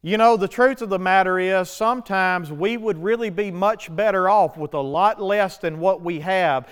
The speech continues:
so that we would truly see the curse of this world, so that we would truly see the judgment of this life, and then it would cause us to cast our hope on Him and His reward alone.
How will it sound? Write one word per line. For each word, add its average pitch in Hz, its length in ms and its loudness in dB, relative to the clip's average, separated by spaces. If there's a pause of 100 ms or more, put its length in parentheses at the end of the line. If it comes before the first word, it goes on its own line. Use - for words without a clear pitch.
(140)
so 185 240 0
that 165 160 -2
we 185 160 -2
would 160 160 -6
truly 226 420 -4
see 214 320 -4
the 147 140 -6
curse 196 380 -6
of 160 100 -10
this 165 220 -8
world, 160 480 0 (160)
so 185 220 0
that 175 140 -4
we 175 140 -4
would 156 160 -6
truly 226 400 -2
see 214 300 -2
the 151 160 -4
judgment 170 640 -2
of 151 240 0
this 151 240 -4
life, 147 400 0 (260)
and 175 260 -4
then 214 220 -2
it 202 180 -4
would 170 220 -8
cause 233 540 2
us 135 240 -4
to 139 120 -12
cast 202 540 -6
our 175 200 0
hope 185 420 -2
on 147 160 -6
Him 190 340 -6
and 151 100 -10
His 180 220 -4
reward 160 480 -4
alone. 135 460 -8